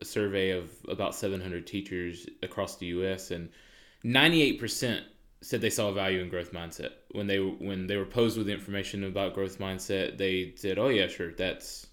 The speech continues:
something we'd love to do." However, only twenty percent said they strongly believed they would be good at fostering a growth mindset on a daily basis. So that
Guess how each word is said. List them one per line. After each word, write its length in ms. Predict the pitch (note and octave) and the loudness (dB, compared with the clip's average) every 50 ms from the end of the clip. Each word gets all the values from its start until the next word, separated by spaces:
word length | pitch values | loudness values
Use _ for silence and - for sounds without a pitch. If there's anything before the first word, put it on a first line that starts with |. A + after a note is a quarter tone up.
| - - | -20 -14
something 360 | - - A#2 F#2+ G2 G2 F#2 F2+ | -8 -6 -4 -4 -2 -2 -2 -2
we'd 160 | F#2 F2+ F#2 | -2 -2 0
love 200 | F#2 F#2 F2+ E2 | -2 -2 -2 -2
to 60 | F#2+ | -4
do." 280 | E2 F#2+ F2+ F2 E2 - - - - - - - - - - - - - - - - - - - - - - - - - - - - - | -4 -2 -4 -4 -4 -10 -14 -18 -20 -20 -20 -20 -20 -20 -20 -20 -20 -20 -20 -20 -20 -20 -20 -20 -20 -20 -20 -20 -20 -20 -20 -20 -18 -4
However, 840 | - C3+ D3 C#3 C3 D3 G3 G#3 D#3 A#2 G#2+ G2+ G2+ G#2 A#2 C3 B2+ - - _ _ - - _ - - - - - | 4 6 8 10 12 12 12 10 10 6 4 2 2 -2 -4 -6 -10 -16 -20 _ _ -20 -20 _ -20 -18 -12 -4 2
only 360 | C3 E3 F#3 F#3 F3+ D3+ D3+ | 4 6 6 6 6 4 4
twenty 360 | - - - D#3+ D#3+ D#3+ D#3+ D3+ | 2 2 4 4 6 6 4 2
percent 680 | D3+ - A#2 - - - E3 E3+ D3 A2 G#2 D#2+ - - - - | 2 -2 -4 -2 -2 0 2 4 4 4 2 0 -4 -8 -14 -14
said 300 | - - - B2+ A2 G2 | -8 -2 -2 0 0 2
they 460 | A#2+ A2+ A2 G#2+ G#2 G2+ F#2 - - - | 4 4 6 6 4 4 0 -2 -4 -8
strongly 480 | - - - - B2+ B2+ C3 B2+ B2 A2+ | -8 -6 -2 0 2 2 2 2 2 2
believed 480 | G2+ A2 G#2+ A2 A2+ A2+ G#2+ F#2+ E2 | 2 4 4 4 4 4 2 0 0
they 380 | G#2+ G#2 G2+ G2+ G2 F#2 E2 - - - - - - | 2 4 4 4 4 2 0 -8 -16 -20 -20 -16 -10
would 240 | F#2+ G#2 A2+ G2 | -4 -4 -2 -2
be 140 | - G#2+ G2 | 0 -2 -2
good 340 | E2+ - A2+ A#2 A#2 G#2+ G2 | -2 2 4 6 6 6 4
at 120 | - - | 2 0
fostering 500 | - - G2 F#2+ - - - G2 F#2+ F#2+ | -2 -2 -4 -4 -4 -4 -4 -2 -2 0
a 60 | F#2 F#2 | -2 0
growth 220 | - G2 F#2 - | -2 -2 -2 -2
mindset 400 | G2+ F#2 F#2 F#2 - - - - | -2 -2 -2 -2 -2 -2 -2 -2
on 80 | F#2+ F#2+ | -2 -2
a 80 | F2+ | -2
daily 240 | F2+ F#2 F2 F2 F2 | -2 -2 -2 -2 -4
basis. 480 | D#2+ D#2+ D2+ - - - - - - - _ - - - - - - - - - - | -4 -6 -6 -6 -10 -14 -16 -16 -20 -20 _ -20 -20 -20 -20 -20 -20 -20 -20 -20 -6
So 240 | - - C3+ B2+ B2 | 2 4 4 6 4
that 540 | G#2+ F#2 F2+ B2 C#3+ E3 D#3+ - - - | 4 4 6 6 8 8 6 4 2 -6